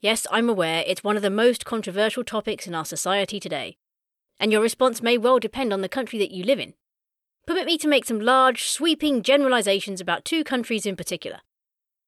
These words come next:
If you're familiar with Australia, your reaction's probably gonna be, "Ah, g'day, mate." Yep, I'm just kidding. I'm not really gonna do the accents.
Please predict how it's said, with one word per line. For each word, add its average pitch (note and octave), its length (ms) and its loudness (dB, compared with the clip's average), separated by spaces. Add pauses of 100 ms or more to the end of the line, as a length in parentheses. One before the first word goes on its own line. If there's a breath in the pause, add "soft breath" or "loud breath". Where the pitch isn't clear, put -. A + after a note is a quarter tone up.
If - 140 -10
you're G#3+ 100 4
familiar G3 340 2
with F#3+ 140 2
Australia, G3 600 2 (280 loud breath)
your A3+ 140 0
reaction's A3 460 0
probably A3+ 280 -2
gonna G#3+ 220 0
be, A3+ 280 2 (320 loud breath)
"Ah, C#4+ 300 6
g'day, C#4 460 4
mate." C4 420 2
Yep, A#3 240 0 (260)
I'm G3+ 60 -10
just G3 180 -2
kidding. F#3+ 280 -4 (100)
I'm G3+ 120 -2
not G#3 140 0
really F3+ 200 -2
gonna G3+ 160 -2
do F#3 140 -6
the F#3+ 100 0
accents. F3+ 420 -4